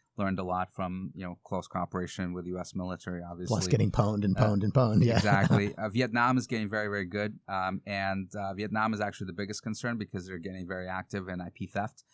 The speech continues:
Speaker 1: issues,
Speaker 2: Uh,
Speaker 1: uh,
Speaker 2: of course
Speaker 1: trying
Speaker 2: they
Speaker 1: to
Speaker 2: are, yeah.
Speaker 1: emulate, uh, China, and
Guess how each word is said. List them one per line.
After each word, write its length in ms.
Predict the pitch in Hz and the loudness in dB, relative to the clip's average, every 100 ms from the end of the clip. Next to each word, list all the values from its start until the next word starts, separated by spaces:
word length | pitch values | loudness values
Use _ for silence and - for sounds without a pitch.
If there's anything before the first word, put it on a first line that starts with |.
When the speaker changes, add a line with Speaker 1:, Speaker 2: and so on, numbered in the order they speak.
| _ _ | _ _
Speaker 1:
issues, 500 | - - 120 117 101 | -10 -8 -6 -6 -4
Speaker 2:
Uh, 60 | 107 | -2
Speaker 1:
uh, 160 | 95 | 0
Speaker 2:
of 60 | 98 | 0
course 140 | - 95 | 0 0
Speaker 1:
trying 100 | 95 | 2
Speaker 2:
they 60 | |
Speaker 1:
to 60 | 76 | 0
Speaker 2:
are, 20 | |
yeah. 60 | 98 | 2
Speaker 1:
emulate, 540 | 98 95 95 95 - | 2 2 0 -2 -4
uh, 240 | 98 92 | -6 -6
China, 420 | 95 101 98 113 139 _ _ - | -6 -4 -2 -2 -4 _ _ -6
and 320 | 95 95 | -2 -2